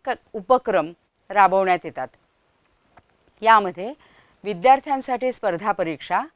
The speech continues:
क्विझ कॉम्पिटिशन, निबंध स्पर्धा, सेमिनार स्पर्धा आयोजित करण्यात येतात. त्याचप्रमाणे विविध एक्सपर्ट्सची लेक्चरसुद्धा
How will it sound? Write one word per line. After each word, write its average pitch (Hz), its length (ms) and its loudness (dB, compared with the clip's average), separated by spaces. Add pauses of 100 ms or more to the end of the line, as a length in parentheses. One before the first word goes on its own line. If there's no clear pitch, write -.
(400)
क्विझ 320 260 -4
कॉम्पिटिशन, 190 760 -8 (380)
निबंध 254 420 -2
स्पर्धा, 185 540 -4 (560)
सेमिनार 285 520 0
स्पर्धा 185 520 -6 (800)
आयोजित 202 440 -2 (100)
करण्यात 165 340 -2
येतात. 131 260 -12 (560)
त्याचप्रमाणे 220 760 0 (760)
विविध 240 460 -6 (920)
एक्सपर्ट्सची 220 840 -2 (640)
लेक्चरसुद्धा 214 920 -6